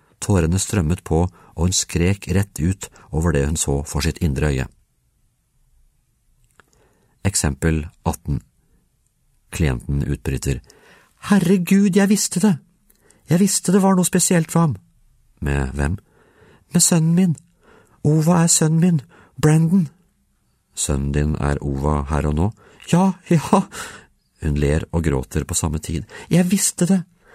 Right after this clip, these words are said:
Jeg merket det fra den dagen han ble født. Noe vidunderlig velkjent og spesielt, mer enn bare et hjelpeløst spedbarn."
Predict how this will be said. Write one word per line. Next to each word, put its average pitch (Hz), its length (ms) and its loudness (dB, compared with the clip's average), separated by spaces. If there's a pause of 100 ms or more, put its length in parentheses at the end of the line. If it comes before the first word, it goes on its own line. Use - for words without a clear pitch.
(260)
Jeg 151 160 0
merket 185 320 -2
det 147 80 0
fra 165 160 0
den 165 220 2
dagen 151 260 2
han 175 160 0
ble 185 80 2
født. - 320 -4 (520)
Noe 160 160 2
vidunderlig 160 720 2
velkjent 170 500 0
og 165 80 0
spesielt, 185 560 -2 (320)
mer 156 320 4
enn 190 80 2
bare 170 240 2 (480)
et 170 160 0
hjelpeløst 160 560 0
spedbarn." 175 440 2